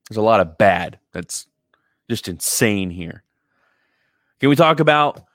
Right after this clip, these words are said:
the good of week one? Let's talk individual for a second. Aaron Judge and Mookie Betts. I, I don't, I'm sure there's there.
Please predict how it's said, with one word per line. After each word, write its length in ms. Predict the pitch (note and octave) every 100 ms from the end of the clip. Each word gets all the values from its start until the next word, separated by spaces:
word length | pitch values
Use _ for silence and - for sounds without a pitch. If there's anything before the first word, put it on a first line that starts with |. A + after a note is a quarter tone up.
| _ _ _ _ -
the 80 | B2
good 420 | G#2+ C#3+ D3+ D#3+
of 180 | C#3 B2
week 300 | C3 B2+ B2
one? 440 | B2 B2+ C#3+ D3 _ -
Let's 180 | A#2 B2+
talk 320 | C#3 B2+ B2
individual 640 | B2+ A#2 G#2 A#2 A2 A#2+ G#2+
for 160 | A2+
a 60 | G#2
second. 440 | - A2 G#2+ B2 G#2+
Aaron 320 | G#2+ G2+ F#2
Judge 560 | G#2 G2 A2 C3 - _ _ _ _ _ _ -
and 180 | G2+ G2+
Mookie 320 | G2 - E2
Betts. 540 | F2 F#2 A2+ - - _ _ _ _ _ _ _ _ _ _ _ _ _ _ _ _ _ _ -
I, 280 | D3 A#2+ - _ _ _ _ _ _ -
I 140 | C#3 F3
don't, 420 | D3 F3 E3+ C#3
I'm 140 | C#3+
sure 260 | B2+ G#3+ F#3+
there's 280 | D3+ A#2+ A2+
there. 440 | B2 C3 C3